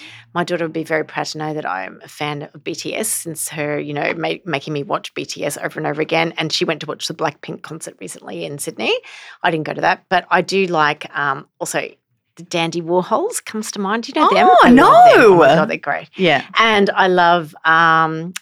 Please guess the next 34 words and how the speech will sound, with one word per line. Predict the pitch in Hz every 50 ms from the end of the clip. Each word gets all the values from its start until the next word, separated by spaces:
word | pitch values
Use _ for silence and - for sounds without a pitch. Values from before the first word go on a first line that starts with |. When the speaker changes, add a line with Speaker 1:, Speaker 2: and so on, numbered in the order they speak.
| - -
Speaker 1:
I | 254
love | 277 311 320 -
going | - 294 311
to | - -
see | - - 240
music, | 190 156 160 156 170 160 160
actually. | 147 - - - 185 247 370 - - - - - - -
So | - - 226 190 185 185
this | - 175 170 214 226 220 - - - _ _ -
last | 170 175 175 175 185 190 - - - -
year, | 170 165 147 - 62 - - - 123 120
like, | - - - 165 165 - - - _ - - -
um, | 156 147 151 151 143 139 139 135 - - - -
Ruby | 156 170 175 170 165 170 165 160
and | 147 147
I | 143 139 139 143
have | 135 151 147 147
both | - 143 147 147 - _
been | - 156 147 147
to | - 147
see, | - - 156 156 156 151 143 156 - - - -
um, | - 147 143 - - 185
<laughs> | - - -
Guns | 202 185 165 160
N' | 170 156 156
Roses. | 151 147 147 160 131 - 233 370 480 - - - - -
Speaker 2:
Oh, | 208 202 - -
cool. | - - - 277 302 277 240 196 147
Speaker 1:
I | 156
know, | 160 147 -
it | 143
was | 147 147
pretty | - - - 147 139
hilarious. | 147 156 143 - - -